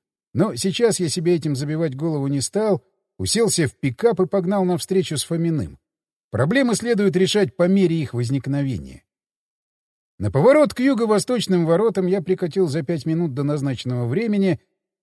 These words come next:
а Лымарь в своих неизменных собачьих унтах, тулупе и шапке-ушанке уже маячил на тротуаре. В руках у него была небольшая спортивная сумка.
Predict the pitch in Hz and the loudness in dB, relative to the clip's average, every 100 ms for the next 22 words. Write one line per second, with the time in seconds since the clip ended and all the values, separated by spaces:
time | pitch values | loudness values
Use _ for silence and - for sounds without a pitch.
0 | - 104 151 233 269 208 - 151 196 151 | -2 2 4 6 4 4 0 2 2 2
1 | 156 175 160 208 190 160 127 160 151 165 | 2 0 0 0 2 0 0 -4 -2 -4
2 | - 139 - 220 190 160 - 127 135 226 | -2 -6 -4 -4 -2 -2 -4 -6 -4 -4
3 | - 143 123 - 165 - 135 123 226 214 | -2 -2 -2 -2 -2 -2 -6 0 0 0
4 | 202 185 - _ _ - 127 156 254 196 | 2 0 0 _ _ -4 0 2 2 2
5 | 214 214 202 185 170 185 170 185 113 73 | 2 2 2 2 0 -2 0 -2 -2 -6
6 | - _ _ _ _ _ - 95 131 254 | -14 _ _ _ _ _ -10 -2 0 4
7 | 262 226 214 208 196 196 180 156 170 - | 4 2 0 2 4 4 4 2 -2 0
8 | 214 190 151 151 175 185 185 180 - 87 | -2 0 -2 -4 -2 -2 0 -2 -4 -8
9 | 78 - | -12 -18